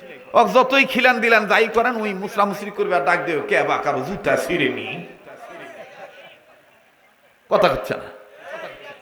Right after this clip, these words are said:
মুসির অভ্যাস এটাই। ওক যতই খিলান দেন, যাই কিছু করে,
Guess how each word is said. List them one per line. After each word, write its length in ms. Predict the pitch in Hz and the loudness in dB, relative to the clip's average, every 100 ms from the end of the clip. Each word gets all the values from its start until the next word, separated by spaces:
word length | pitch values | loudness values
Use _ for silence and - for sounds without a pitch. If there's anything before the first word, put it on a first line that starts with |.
| _ _ - | _ _ -10
মুসির 400 | 214 247 269 269 | -6 -6 -2 0
অভ্যাস 360 | 254 277 254 | 2 0 0
এটাই। 300 | 262 262 208 - - - - - - - - - 208 | 0 2 2 0 -10 -16 -20 -20 -20 -20 -20 -8 0
ওক 200 | 208 214 | 2 4
যতই 340 | 277 277 294 | 4 4 -2
খিলান 280 | 208 277 269 | -2 -2 0
দেন, 240 | 262 269 | 0 0
যাই 220 | 226 269 - | 4 4 4
কিছু 200 | 262 262 | -2 2
করে, 200 | 254 | 2